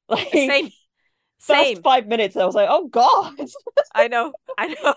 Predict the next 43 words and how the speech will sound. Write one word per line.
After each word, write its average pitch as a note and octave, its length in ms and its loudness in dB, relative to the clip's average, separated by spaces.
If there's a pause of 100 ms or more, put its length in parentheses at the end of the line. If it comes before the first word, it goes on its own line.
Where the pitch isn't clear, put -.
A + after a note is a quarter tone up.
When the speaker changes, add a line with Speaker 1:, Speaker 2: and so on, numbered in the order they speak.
(240)
Speaker 2:
<laughs> - 260 -20
I C4 60 -8
know. - 200 -12 (160)
I A#3 120 -8
was D4 120 -16
the C4 140 -20
same. A#3 360 -10
I G3 140 -6
was G#3 80 -10
like, F#3+ 220 -10
I - 220 -14
can't A3+ 160 -10
Speaker 1:
I A4+ 80 -12
Speaker 2:
believe G4 160 -16
Speaker 1:
was B4 500 -4 (100)
weeping. C4 220 -6
I A#3+ 80 -6
was B3+ 160 -8
like, C4+ 160 -10
"Oh, C4 160 -14
Jesus D#4+ 400 -10
Christ." - 480 -16
<laughs> G#4 60 -6 (1040)
Speaker 2:
And, A3+ 220 -8
and, B3 200 -4
you C4+ 140 -10
know, G3+ 140 -4
what, G#3+ 300 -2
uh, G#3+ 420 -16
uh, G3+ 220 -8 (120)
how C4 560 -2
you G#3+ 180 -20
could - 200 -20
tell F#3+ 260 -10
that E3+ 160 -12
it, E3+ 280 -10
it F3 180 -12
had, D#3+ 300 -16 (120)
like, D#3+ 280 -18
such - 260 -20
a F3 40 -20
huge D#3 300 -20
impact. D3 420 -20